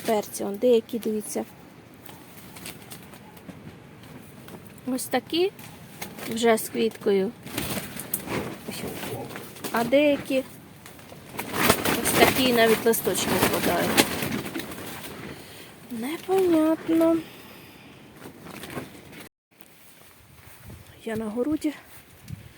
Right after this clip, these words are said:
прийшла перевірити, як там розсада. Да. В нас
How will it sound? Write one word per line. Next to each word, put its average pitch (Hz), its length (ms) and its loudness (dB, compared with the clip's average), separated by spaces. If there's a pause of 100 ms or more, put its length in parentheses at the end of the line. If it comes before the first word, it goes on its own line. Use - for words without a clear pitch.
(320)
прийшла 277 340 -4
перевірити, 247 640 0
як 240 240 -2
там 233 200 -2
розсада. 214 560 -2 (1800)
Да. 214 160 -2 (680)
В 240 180 -2
нас 262 540 2